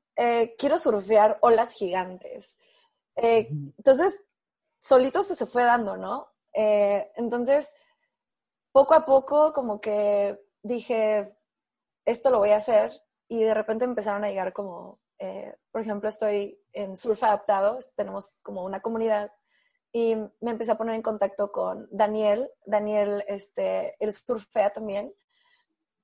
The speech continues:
Speaker 1: Él usa silla de ruedas, entonces yo lo empecé a ver a él en redes sociales y le empecé a hablar.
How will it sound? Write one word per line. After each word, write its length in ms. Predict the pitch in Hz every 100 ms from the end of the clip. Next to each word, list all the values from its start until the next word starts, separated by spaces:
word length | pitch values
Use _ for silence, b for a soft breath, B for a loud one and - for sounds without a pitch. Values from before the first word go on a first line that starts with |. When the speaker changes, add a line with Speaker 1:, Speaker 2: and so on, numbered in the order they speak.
| -
Speaker 1:
Él 160 | 247 233
usa 160 | 240 254
silla 180 | 247
de 80 | 233
ruedas, 460 | 240 214 247 - - _
entonces 680 | 247 226 220 220 226 233 - -
yo 160 | 208
lo 80 | 247
empecé 220 | 240 233
a 60 | 214
ver 120 | 214
a 100 | 214
él 100 | 208
en 100 | 202
redes 200 | 196 - 226
sociales 720 | 220 269 247 233 247 277 - _ _ _ _
y 80 | 254
le 60 | 262
empecé 240 | 240 240
a 40 |
hablar. 280 | 233 240 247